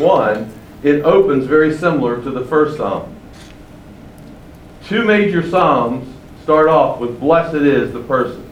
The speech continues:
Psalm one, "Blessed is the man that walketh not in the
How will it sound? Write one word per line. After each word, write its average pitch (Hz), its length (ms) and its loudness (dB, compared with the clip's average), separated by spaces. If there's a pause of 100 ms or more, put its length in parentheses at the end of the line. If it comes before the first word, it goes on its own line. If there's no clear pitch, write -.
(400)
Psalm 160 320 2
one, 151 320 2
"Blessed 147 400 0
is 135 100 -6
the 139 60 -4
man 147 280 0
that 139 80 -2
walketh 120 460 0
not 135 260 2
in 120 140 -6
the 117 240 -6